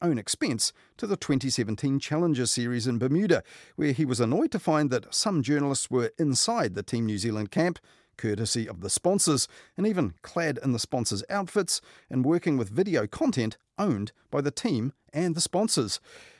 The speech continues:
And when Todd bumped into the communications manager for the whole event, he pulled out his phone and asked him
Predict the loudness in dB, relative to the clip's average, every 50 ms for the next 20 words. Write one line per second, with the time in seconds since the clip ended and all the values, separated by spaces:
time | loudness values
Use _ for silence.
0 | _ -2 -2 -2 0 0 0 0 0 -2 -2 -2 -2 -2 -2 0 2 0 0 2
1 | 2 2 2 2 2 0 0 -2 -2 -2 0 0 0 0 -2 -2 -2 -2 -2 -2
2 | -2 -2 0 0 0 0 0 0 0 -2 -4 -6 -8 -8 -6 -4 0 0 2 2
3 | 4 4 4 2 2 -2 -8 -16 -20 -20 -20 _ _ -2 -2 0 -2 0 2 2
4 | 2 2 2 0 0 2 2 4 4 4 4 2 2 0 -4 -6 -4 -4 -2 0
5 | 2 2 2 0